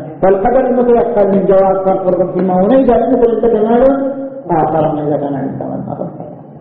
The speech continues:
فواضح؟ وإما أن الدليل لفظي مو لبي، مثل قول الإمام في صحيحة علي بن زياد:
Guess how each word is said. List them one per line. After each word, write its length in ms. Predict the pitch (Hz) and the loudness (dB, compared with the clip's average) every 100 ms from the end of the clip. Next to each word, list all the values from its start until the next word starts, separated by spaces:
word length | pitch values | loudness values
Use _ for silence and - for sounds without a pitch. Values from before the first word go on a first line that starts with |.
| - - - - - - - - - - - | -20 -20 -20 -20 -20 -20 -20 -20 -20 -20 -6
فواضح؟ 500 | 147 143 151 180 - - 175 160 - - - - - - - - - - - - - - - - - - - - - - - - - | 0 2 2 0 -2 -6 -10 -12 -14 -20 -20 -20 -20 -20 -20 -20 -20 -20 -20 -20 -20 -20 -20 -20 -20 -20 -20 -20 -20 -20 -20 -12 0
وإما 600 | 151 220 269 285 254 220 | 2 4 6 6 6 2
أن 160 | 208 196 | 2 0
الدليل 520 | - 151 180 180 160 | 2 2 2 2 0
لفظي 360 | - - 104 101 - - - - | -2 -6 -10 -12 -16 -20 -20 -14
مو 60 | 113 | -12
لبي، 360 | 92 90 - - - - - _ - - - - - - | -10 -14 -18 -20 -20 -20 -20 _ -20 -20 -20 -20 -20 -8
مثل 380 | 185 - 107 - | -4 -2 -4 -4
قول 120 | 107 110 - | -8 -8 -12
الإمام 280 | 110 110 101 - | -12 -12 -12 -14
في 80 | - | -14
صحيحة 440 | 131 - - - - | -14 -14 -14 -14 -12
علي 300 | 101 104 104 | -12 -12 -14
بن 320 | 104 - 101 104 | -18 -16 -14 -8
زياد: 520 | 110 131 165 196 | -4 -2 0 -2